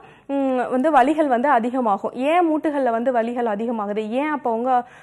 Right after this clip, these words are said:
menopause ஆன உடனே தான் நான் வந்து weight போட ஆரம்பிச்சிட்டேன், அதுக்கப்புறம் தான் இந்த வலிகள்லாம் ஏ-, ஏற்பட ஆரம்பிச்சிச்சு அப்படின்னு சொல்லி நிறைய patients வந்து சொல்லுவாங்க.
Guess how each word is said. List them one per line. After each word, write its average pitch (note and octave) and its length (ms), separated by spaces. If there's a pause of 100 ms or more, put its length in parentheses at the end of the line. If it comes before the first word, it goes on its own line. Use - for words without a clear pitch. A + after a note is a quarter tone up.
(160)
menopause C#4+ 440
ஆன C4 320
உடனே B3+ 320
தான் C#4 140
நான் C#4+ 100
வந்து A#3 240
weight A#3+ 280
போட A#3 180
ஆரம்பிச்சிட்டேன், G#3+ 520
அதுக்கப்புறம் A#3+ 540
தான் C#4 100
இந்த B3+ 140
வலிகள்லாம் A#3+ 500
ஏ-, A3+ 220
ஏற்பட A#3 360
ஆரம்பிச்சிச்சு G#3 500
அப்படின்னு A3 260
சொல்லி A#3+ 180
நிறைய A#3+ 320
patients A#3+ 360
வந்து G#3 160
சொல்லுவாங்க. F#3+ 460